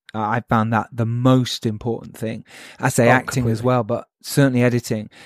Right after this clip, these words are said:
Speaker 1: If you're on set and you don't know your shots, you're, how, how are you gonna put this together? You, you, you're fucked when you come to the edit room. You go, "Oh my God, I've got no transition shot here.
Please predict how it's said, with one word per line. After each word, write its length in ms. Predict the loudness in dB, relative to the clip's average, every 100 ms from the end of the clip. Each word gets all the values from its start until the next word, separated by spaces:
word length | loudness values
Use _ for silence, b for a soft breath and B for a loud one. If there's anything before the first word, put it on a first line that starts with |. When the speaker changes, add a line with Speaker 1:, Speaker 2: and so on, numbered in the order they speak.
| B B B
Speaker 1:
If 140 | 0
you're 160 | 2 4
on 140 | 0
set 380 | 2 2 2 -2 _ _ -4
and 180 | 0 4
you 140 | 4
don't 240 | 6 4 4
know 340 | 2 2 -2 -8
your 180 | -6 -4
shots, 460 | 0 0 -2 -8 -6
you're, 180 | -4 -4
how, 200 | -4 -4 -4
how 80 | -4
are 60 |
you 120 | -4
gonna 240 | -4 -6 -8 _ _ _ _ _ -8
put 160 | -6
this 140 | -4 -6
together? 540 | -2 4 4 4 0 _ b b b b b _
You, 420 | -4 2 2 2
you, 160 | -6 -4
you're 240 | -4 -4 -2
fucked 340 | -2 -2 -4
when 60 | -4
you 80 | -2
come 200 | -2 -2
to 80 |
the 100 | 2
edit 200 | 4 4
room. 160 | 0 -2
You 80 | 0
go, 120 | -2
"Oh 120 | 0 2
my 140 | 2
God, 280 | 2 4 4
I've 100 | 2
got 140 | 2
no 100 | 2
transition 540 | 2 0 0 -2 -2 -4
shot 280 | -4 -4 0
here. 300 | 0 0